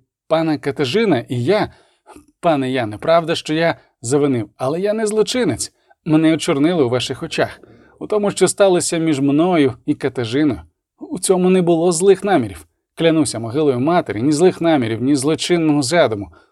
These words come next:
Усе сталося силою випадку". "Випадку? Довольно, хай вгадаю. Ти оце йдеш собі без злих намірів,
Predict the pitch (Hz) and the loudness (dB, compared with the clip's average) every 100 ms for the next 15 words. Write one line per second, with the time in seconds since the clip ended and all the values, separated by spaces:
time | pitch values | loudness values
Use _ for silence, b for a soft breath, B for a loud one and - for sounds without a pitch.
0 | b 131 - 151 151 - 165 170 151 170 | b -4 -2 0 -2 0 2 2 0 0
1 | 147 b - 165 165 156 190 - 156 - | -2 b -4 0 0 2 0 0 -6 -8
2 | - _ _ _ _ _ _ _ _ _ | -18 _ _ _ _ _ _ _ _ _
3 | 110 113 131 220 190 117 - 110 - - | -6 -2 0 4 4 2 -2 -10 -10 -6
4 | 120 117 85 - 87 87 - 101 107 202 | -2 -2 -4 -12 -12 -8 -6 -4 0 2
5 | 196 190 185 185 165 165 156 151 147 170 | 4 2 0 -2 -2 0 2 2 2 2
6 | 120 110 101 104 107 - _ _ _ _ | 0 -2 -2 -6 -8 -10 _ _ _ _
7 | _ - 160 180 - 160 123 117 180 - | _ -4 -2 0 2 2 2 0 -2 0
8 | 165 139 123 117 110 110 185 - 110 120 | 0 0 0 0 -2 2 2 2 -4 -4
9 | 131 139 143 143 | -2 0 0 0